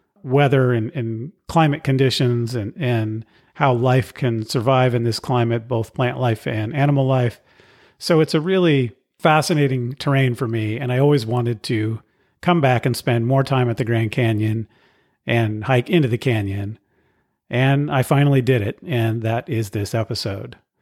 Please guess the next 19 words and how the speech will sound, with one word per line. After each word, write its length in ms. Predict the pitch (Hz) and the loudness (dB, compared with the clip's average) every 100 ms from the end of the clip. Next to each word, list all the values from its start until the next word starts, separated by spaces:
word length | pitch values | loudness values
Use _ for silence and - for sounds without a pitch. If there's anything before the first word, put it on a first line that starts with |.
| _ _ _ _ - | _ _ _ _ -4
If 160 | 131 | 2
you 160 | 175 202 | 4 4
are 120 | 170 | 4
interested 600 | 143 156 - 151 135 135 - _ | 2 0 0 2 2 0 -8 _
in 300 | 139 127 123 | 0 0 2
desert 340 | 139 120 131 | 0 0 -2
hikes, 600 | - 123 165 - - - | 0 0 0 -4 -8 -8
in 160 | 185 139 | -4 0
addition 320 | 131 139 151 | 2 2 2
to 80 | 139 | 0
this 200 | 135 123 | 0 2
episode, 540 | 131 135 110 131 131 123 | 0 0 0 2 2 2
there's 200 | 113 123 | 0 0
episode 440 | - - 127 107 | -4 -2 -2 -2
five 580 | - 123 120 120 127 - _ _ _ _ _ _ - | 0 2 2 2 -2 -8 _ _ _ _ _ _ -4
on 360 | 123 120 117 | 0 2 2
the 300 | 113 113 110 | 2 2 2
Joshua 440 | 104 131 120 - 117 | 2 2 2 2 -2
Tree 580 | - 123 113 110 107 | 0 0 2 2 0